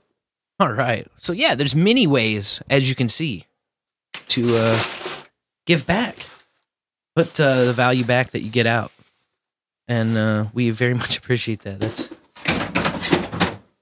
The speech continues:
Speaker 2: it really tickles my tits. I only knocked a few things over.
Speaker 1: <laughs> That's 'cause they weren't wall mounted.
Speaker 2: This
Speaker 1: That's
Speaker 2: is
Speaker 1: what I'm
Speaker 2: my,
Speaker 1: telling
Speaker 2: uh,
Speaker 1: ya.
Speaker 2: uh, enormous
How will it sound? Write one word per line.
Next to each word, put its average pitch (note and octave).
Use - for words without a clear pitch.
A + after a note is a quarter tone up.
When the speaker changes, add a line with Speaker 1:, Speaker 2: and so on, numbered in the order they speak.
Speaker 2:
it -
really A2+
tickles A#2
my A2+
tits. G#2
I G#2+
only A#2
knocked A2
a -
few G#2+
things G2+
over. G2
Speaker 1:
<laughs> -
That's D#4
'cause D#4+
they C4+
weren't B3+
wall A3
mounted. F3
Speaker 2:
This D3
Speaker 1:
That's F#3
Speaker 2:
is F3
Speaker 1:
what D3+
I'm C3+
Speaker 2:
my, C3
Speaker 1:
telling A#2
Speaker 2:
uh, F#2+
Speaker 1:
ya. -
Speaker 2:
uh, G#2
enormous A#2+